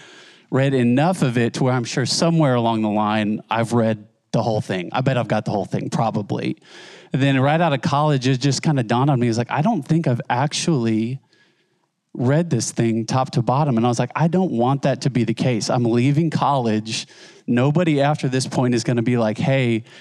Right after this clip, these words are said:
cramming Bible down my throat.' I want to make this a part of who I am, like, in and of myself." So I was like, right out of college, I was like, "I'm gonna read this thing all the way through,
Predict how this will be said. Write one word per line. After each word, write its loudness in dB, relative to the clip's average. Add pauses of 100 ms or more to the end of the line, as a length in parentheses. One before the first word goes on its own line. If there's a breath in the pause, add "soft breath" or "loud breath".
(340 loud breath)
cramming 2
Bible 2
down 0
my 0
throat.' 0
I 0
want 0
to -2
make 0
this -2
a -2
part 0
of -2 (520 soft breath)
who 2
I 0
am, -4
like, -6
in 0
and 2
of 0
myself." -2
So 0
I 2
was 0
like, 0
right 2
out 2
of -2
college, 0
I 2
was 0
like, -2 (1200 loud breath)
"I'm 2
gonna 4
read 4
this -2
thing -8 (120)
all 2
the 2
way 2
through, 0